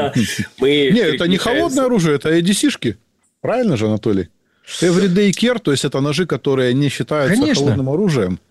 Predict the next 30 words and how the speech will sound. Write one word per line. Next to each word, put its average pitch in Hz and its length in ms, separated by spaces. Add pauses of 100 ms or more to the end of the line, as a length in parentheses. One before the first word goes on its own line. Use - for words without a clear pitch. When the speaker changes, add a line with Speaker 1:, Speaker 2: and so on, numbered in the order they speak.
Speaker 3:
И - 100
я 139 460
Speaker 2:
Просто 165 260
на 127 60
Speaker 3:
полностью - 240
Speaker 2:
каждый 170 260
день 170 120
там 214 240
Speaker 3:
согласен. 104 280 (600)
Speaker 2:
порезать 147 380
хлебушек, 170 600
там 127 120
Speaker 3:
Да. 123 260
Speaker 2:
че-нибудь, 123 400
там 127 140
ниточку 170 320
Speaker 3:
А, - 20
да, 147 60
да, 147 80
Speaker 2:
отрезать. 151 220
Speaker 3:
даже, 151 260
даже 160 300
такие 127 520
есть, - 340
товарищи, 127 640 (100)
Speaker 2:
<laughs> - 1300
Speaker 3:
которые 127 360
по - 80
Speaker 2:
Кусечка. 160 220
Speaker 3:
факту 135 560